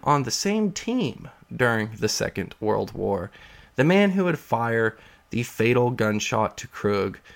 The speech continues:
would be none other than the Nazi s-, the Nazi commando, Otto Skorzeny. So, as the Israeli publication Haaretz or Haaretz,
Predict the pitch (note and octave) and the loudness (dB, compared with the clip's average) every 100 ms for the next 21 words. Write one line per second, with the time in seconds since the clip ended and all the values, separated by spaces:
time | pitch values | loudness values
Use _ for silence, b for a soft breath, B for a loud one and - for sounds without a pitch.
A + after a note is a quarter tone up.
0 | B _ A#2+ A2+ A#2+ A2+ A#2 C#3 C#3 - | B _ 0 2 2 2 4 4 2 0
1 | A2 G#2+ G2 A2+ B B - A2 A2 G#2+ | 0 0 -2 -6 B B 0 2 2 2
2 | G#2 G#2 G2+ A2 A#2+ - B2+ B2+ B2 - | 0 0 0 0 0 -2 0 -2 -2 -4
3 | - - - _ _ _ _ _ _ _ | -6 -8 -14 _ _ _ _ _ _ _
4 | _ - A2+ G#2+ G2 A2 A#2+ A#2 C3 - | _ -4 0 2 2 2 2 2 -6 -4
5 | B2 G#2+ G2+ F#2 F#2+ G2+ B B B B | -2 -2 -2 -4 -4 -6 B B B B
6 | - G#2+ G#2+ G#2 G2+ - - - G2 F#2+ | 0 4 6 4 2 -4 -10 -2 0 0
7 | G2+ F#2+ - - b b b b - A#2 | -4 -6 -8 -12 b b b b -2 2
8 | G#2+ G2+ - A2 A2 G#2 - A2+ A2 G#2 | 4 2 2 2 2 0 -4 -4 -2 -4
9 | - _ _ C#3 B2+ A#2+ C#3 D#3+ D#3 C#3 | -8 _ _ 2 2 2 2 4 2 -2
10 | - B2 A#2+ G#2+ - A2 - G#2+ - A2 | 2 2 2 0 2 0 2 -2 2 4
11 | A2+ D#3 D#3 A#2 G#2+ - B2+ - A#2 A#2 | 6 4 4 0 0 0 0 0 2 4
12 | C3+ - - | 4 2 -2